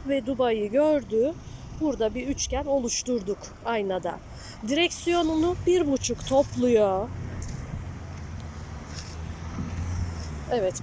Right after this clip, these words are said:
bir buçuk topladık. Tekerimizi düzelttik. Şimdi bu dubamızı takip ediyor.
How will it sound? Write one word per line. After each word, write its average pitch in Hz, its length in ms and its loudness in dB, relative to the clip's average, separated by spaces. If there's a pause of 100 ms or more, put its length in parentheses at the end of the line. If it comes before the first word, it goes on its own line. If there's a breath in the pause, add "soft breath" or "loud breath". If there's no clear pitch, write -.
bir 302 220 2
buçuk 240 320 -4
topladık. 262 600 4 (160)
Tekerimizi 240 680 0
düzelttik. 269 720 2
Şimdi 302 560 0
bu 311 180 4 (340)
dubamızı 277 440 4
takip 302 480 2
ediyor. 262 580 4